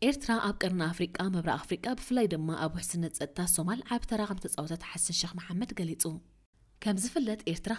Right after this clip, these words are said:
ኣስታት ዓሰርተ ሽሕ ዝግመቱ ወተሃደራት ሶማል ናብ ማዓስከራታ ብምምጻእ ዝተፈላለየ ወተሃደራዊ ስልጠናታት ብምሃብ ናብ ከተማ መቓዲሾ ከም ዝለኣኸት ይዝከር። በዚ ምኽንያት ድማ ፕረዚደንት ሃገረ ሶማል ሓሰን ሼክ መሓመድ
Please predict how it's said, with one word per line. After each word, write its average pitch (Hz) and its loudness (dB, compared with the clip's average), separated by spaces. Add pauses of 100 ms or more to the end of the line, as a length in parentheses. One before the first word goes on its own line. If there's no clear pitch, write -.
ኣስታት 254 -2
ዓሰርተ 240 -2
ሽሕ - 0
ዝግመቱ 170 -2
ወተሃደራት 170 -2
ሶማል 208 0
ናብ 233 -2
ማዓስከራታ 175 -2
ብምምጻእ 175 -2 (380)
ዝተፈላለየ 269 4
ወተሃደራዊ 202 0
ስልጠናታት 165 -2
ብምሃብ 165 -2
ናብ 247 -4
ከተማ 214 0
መቓዲሾ 160 -2
ከም 170 0
ዝለኣኸት - -4
ይዝከር። 175 0 (1400)
በዚ 208 2
ምኽንያት 269 0
ድማ 180 2 (120)
ፕረዚደንት 170 0
ሃገረ 233 0
ሶማል 175 0
ሓሰን 165 -6
ሼክ 170 -4
መሓመድ 170 -4